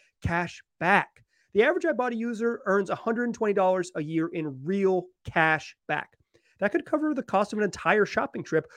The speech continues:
or you could use that cash back to buy a flight you've been eyeing, that game you've been dying to go to, or that fancy dinner you've been craving. A typical basket of groceries, over fifty dollars more expensive at the end of twenty twenty-two than at the beginning of the year due to inflation. You could earn two and a half times that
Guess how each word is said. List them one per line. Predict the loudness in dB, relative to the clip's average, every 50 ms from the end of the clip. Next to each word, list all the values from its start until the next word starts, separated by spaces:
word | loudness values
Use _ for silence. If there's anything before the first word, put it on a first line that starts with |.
| -14 4
or | 8 8 8
you | 8
could | 6 0
use | -4 -2 -2
that | -2 -4 -2
cash | -2 -2 -2 -2
back | -2 -2 -2 -2 -4
to |
buy | -8 -10 -10
a | -10
flight | -12 -2 4 4 4 4 4
you've | 2 0
been | 2 2
eyeing, | 2 2 4 2 2 2 0 -2 -2 -2
that | -4 -6 -4 -2
game | 0 2 2 2 2
you've | 0
been | 0 2
dying | 2 4 2 2 0
to | -2
go | -2 -4 -4
to, | -4 -6 -6 -4
or | -4 -4
that | -4 -4 -6 -6
fancy | -8 -6 -6 -6 -6 -6 -6 -6
dinner | -4 -2 0 2 2
you've | 2 0 -2 0 0
been | 0 0
craving. | 0 -2 -2 0 0 -2 -2 -8 -14 _ _ -20 _ _ _ _ _ 0
A |
typical | 2 2 2 6 6 6
basket | 6 8 4 4 4 4 4 4
of | 4 4
groceries, | 4 4 4 4 2 0 0 0 -2 -8 _ _ _ _ _ _ _ _ _ _ _ _ _ _ _ _ _ 4
over | 6 6 6 4
fifty | 4 4 2 2 2 2
dollars | 2 2 2 2 0 -2
more | -6 -6
expensive | -8 -8 -10 -10 -10 -6 -8
at | -8 -6
the | -6 -6 -4
end | -4 -4
of | -6
twenty | -6 -6 -6 -6 -6
twenty-two | -8 -8 -8 -8 -8 -8 -6 -6 -6 -6 -8 -16 _ _
than | -2 -2
at | -2
the | -2
beginning | -2 -2 -2 -2 0 0 -2
of | 0 0
the | 0
year | 0 0 0 0
due | -2 -2
to | -2 -2
inflation. | -2 -4 -2 0 2 2 2 2 2 0 -2 -2 -8 -16 -2 2
You | 2 6
could | 6 6 8
earn | 10 10 10 10 10 6 0 _ _ -6
two | 2 6 8 8 10
and | 8
a | 8
half | 4 0 -2 -2 -4
times | -2 2 4 4 4 4 4
that | 6 6 8 8 6 4